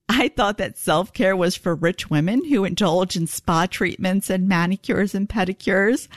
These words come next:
I had this image of women who did self-care. Their hair was perfect.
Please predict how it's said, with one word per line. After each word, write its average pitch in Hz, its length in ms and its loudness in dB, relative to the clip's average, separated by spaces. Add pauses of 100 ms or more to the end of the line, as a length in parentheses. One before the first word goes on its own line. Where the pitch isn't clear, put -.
(460)
I 277 60 2
had 302 260 2
this 247 280 0
image 180 420 2
of 165 180 -4
women 156 360 0
who 190 140 0
did 165 220 0
self-care. 165 720 0 (580)
Their 226 140 0
hair 233 460 0
was 233 220 0
perfect. 214 720 -4